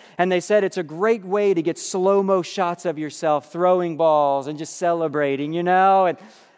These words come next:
I was like, "This is sad." Oh my goodness. Now listen, don't,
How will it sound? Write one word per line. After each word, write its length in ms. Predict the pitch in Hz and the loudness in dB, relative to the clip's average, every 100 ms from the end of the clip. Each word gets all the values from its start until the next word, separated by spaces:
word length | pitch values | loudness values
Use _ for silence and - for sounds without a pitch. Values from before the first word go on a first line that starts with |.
| _ _ | _ _
I 100 | 208 | -4
was 180 | 214 170 | -2 0
like, 260 | 180 160 - | 0 0 -6
"This 320 | 254 - 160 | -14 -12 -16
is 160 | 135 | -16
sad." 1300 | - - - - - 233 262 277 269 226 180 147 127 110 - _ _ _ _ _ _ | -16 -20 -20 -20 -12 -8 -4 -4 -2 -2 0 -2 -4 -8 -16 _ _ _ _ _ _
Oh 140 | 247 220 | -6 -2
my 160 | 175 | -2
goodness. 400 | 143 233 220 160 | 0 -2 0 -4
Now 80 | 208 | -2
listen, 460 | 220 208 156 127 139 | -2 -4 -6 -12 -10
don't, 280 | 247 262 202 | -4 -2 -4